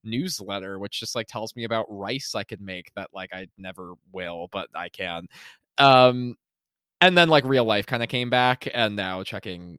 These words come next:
you know, f-, my work email and my personal email and my podcast email <laughs> is, like, a lot to do.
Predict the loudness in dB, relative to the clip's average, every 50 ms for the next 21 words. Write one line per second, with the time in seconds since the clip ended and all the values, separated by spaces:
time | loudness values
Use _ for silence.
0 | _ _ -14 -12 -12 -10 -10 -10 -10 -12 -14 _ _ _ _ _ _ _ -20 -18
1 | -18 -16 -12 -8 -8 -6 -2 -2 -2 -2 -2 -6 -8 -6 -6 -6 -6 -4 0 2
2 | 2 4 4 2 2 2 0 0 0 -2 -4 -4 -2 0 2 2 2 4 6 6
3 | 8 8 6 6 6 6 4 4 4 4 4 4 4 4 2 0 2 4 6 6
4 | 8 8 8 8 8 8 6 6 4 4 4 4 4 -2 -6 -6 -6 -4 0 0
5 | 0 2 2 0 -2 -4 -6 -8 -8 -4 -2 -2 -2